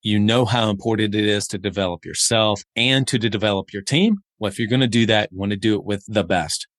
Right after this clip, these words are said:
Work with Coach P Consulting to learn and implement the same strategies that he used to sell over seven hundred life policies in twenty twenty-one alone. You'll get personalized coaching two times a week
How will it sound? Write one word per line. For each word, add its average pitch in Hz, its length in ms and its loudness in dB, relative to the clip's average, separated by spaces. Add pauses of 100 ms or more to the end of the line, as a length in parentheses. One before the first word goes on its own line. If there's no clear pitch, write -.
Work 156 240 0
with 135 160 2 (100)
Coach 147 400 2
P 120 180 0
Consulting 101 600 -4
to 98 100 -4
learn 123 460 2
and 98 180 -4
implement 113 460 -2
the 98 80 -6
same 135 600 0
strategies 104 720 -4 (100)
that 101 120 0
he 190 180 0
used 113 460 2
to 104 80 -4
sell 101 220 0
over 98 160 -2
seven 120 280 0
hundred 117 200 0
life 104 240 0
policies 98 480 -4
in 98 100 -8
twenty 120 320 2
twenty-one 95 680 -4 (120)
alone. 87 560 -2 (220)
You'll 123 100 2
get 120 180 0
personalized 131 540 0
coaching 107 560 -2
two 190 220 0
times 127 260 -2
a 107 60 -4
week 139 320 -2